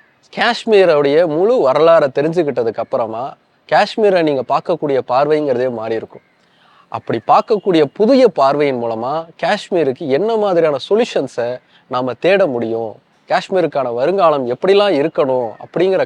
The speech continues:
கனவுகளோட அந்த சீரீஸை முடிச்சிடும். இப்படி அஞ்சு பாகங்கள் மூலமா காஷ்மீருடைய வரலாறை கிறிஸ்டல் கிளியரா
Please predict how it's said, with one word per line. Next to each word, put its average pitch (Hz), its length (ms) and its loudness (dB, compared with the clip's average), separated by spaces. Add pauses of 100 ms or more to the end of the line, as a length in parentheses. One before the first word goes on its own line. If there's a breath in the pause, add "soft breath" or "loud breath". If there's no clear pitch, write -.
கனவுகளோட 135 580 -2 (320)
அந்த 113 120 -4 (100)
சீரீஸை 131 320 -4
முடிச்சிடும். - 340 -18 (440 soft breath)
இப்படி 175 240 2
அஞ்சு 220 200 2 (120)
பாகங்கள் 160 480 2
மூலமா 127 240 -2 (140)
காஷ்மீருடைய 196 540 2 (120)
வரலாறை 160 440 2
கிறிஸ்டல் 233 400 2 (140)
கிளியரா 139 380 2